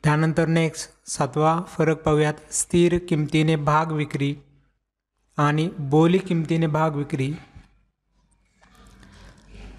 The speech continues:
नेक्स्ट आठवा फरक आहे हक्क भाग आणि बोनस भाग,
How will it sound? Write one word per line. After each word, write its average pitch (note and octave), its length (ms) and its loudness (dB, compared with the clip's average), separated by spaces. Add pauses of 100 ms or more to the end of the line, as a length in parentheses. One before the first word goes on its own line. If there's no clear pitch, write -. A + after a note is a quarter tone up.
(640)
नेक्स्ट D#3 580 2 (360)
आठवा D3+ 300 0
फरक D#3 280 0
आहे D3+ 320 0 (680)
हक्क D3+ 300 0
भाग D3 280 0 (520)
आणि D3 360 0 (140)
बोनस D3 460 2
भाग, C#3 240 2